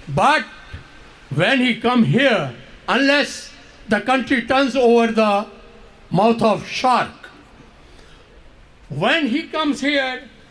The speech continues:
in Germany hoping for protection, they take away their name first and they called him refugees and illegal aliens.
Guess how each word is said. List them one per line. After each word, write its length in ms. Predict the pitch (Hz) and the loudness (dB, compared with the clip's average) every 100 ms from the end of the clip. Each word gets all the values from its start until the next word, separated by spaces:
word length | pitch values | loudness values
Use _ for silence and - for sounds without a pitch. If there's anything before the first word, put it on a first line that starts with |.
| - - - - - - _ - - - - | -20 -20 -20 -20 -20 -20 _ -20 -20 -20 -8
in 200 | 247 226 | -4 -4
Germany 600 | 151 294 294 269 247 240 | -2 0 0 0 -2 -6
hoping 520 | 175 202 311 349 285 226 | -6 -4 -4 -2 -4 -2
for 200 | 240 226 | -4 -4
protection, 880 | - 240 233 240 220 - 202 107 - - - - - - - 143 | -2 -2 -2 -2 -4 -4 -8 -8 -14 -20 -20 -20 -20 -20 -16 -6
they 220 | 190 277 - | -2 -2 -2
take 280 | 330 330 | -4 -4
away 360 | 320 285 277 240 | -2 -2 -2 -4
their 320 | 214 247 233 | -2 -2 -2
name 400 | 214 247 254 180 | 0 0 -2 -4
first 480 | - 233 208 156 - - - - - - - | -6 -2 -2 -4 -14 -20 -20 -20 -20 -18 -4
and 260 | 226 220 175 | -2 -2 -4
they 140 | 214 | -6
called 440 | - 277 285 311 254 | -6 0 2 2 2
him 380 | 240 220 180 - - - 156 | 0 0 -4 -12 -20 -14 -6
refugees 1120 | 175 269 320 311 330 302 320 330 285 - - - - - | 0 2 2 4 2 2 2 0 -2 -8 -16 -20 -20 -8
and 300 | 170 214 214 - - | -4 -2 -4 -10 -2
illegal 720 | 226 262 240 226 220 220 214 - - | 0 2 0 2 0 -2 -4 -12 -4
aliens. 840 | 226 233 208 151 113 92 - | -2 -2 -4 -6 -8 -14 -18